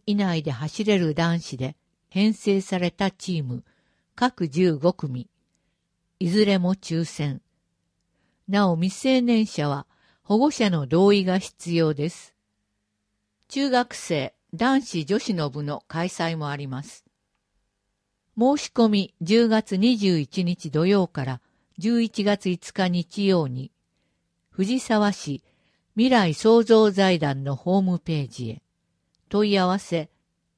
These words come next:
藤沢市未来創造財団スポーツ事業課、電話二二の五六三三、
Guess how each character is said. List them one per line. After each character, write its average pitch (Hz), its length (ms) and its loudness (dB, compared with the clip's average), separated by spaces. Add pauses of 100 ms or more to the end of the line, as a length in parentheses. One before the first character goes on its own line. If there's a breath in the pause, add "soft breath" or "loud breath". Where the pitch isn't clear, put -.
(760)
藤 220 280 0
沢 226 280 2
市 - 160 -4
未 185 220 2
来 180 220 2
創 202 300 2
造 190 260 2
財 170 260 0
団 123 260 -6 (280)
ス - 160 -20
ポ 247 220 6
ー 233 60 4
ツ 208 160 -6
事 180 180 -2
業 175 220 2
課、 147 300 -6 (380)
電 196 320 0
話 175 240 0 (380)
二 233 280 2
二 220 260 0
の 139 160 -4
五 170 280 0
六 185 200 -2
三 151 320 -6
三、 127 340 -10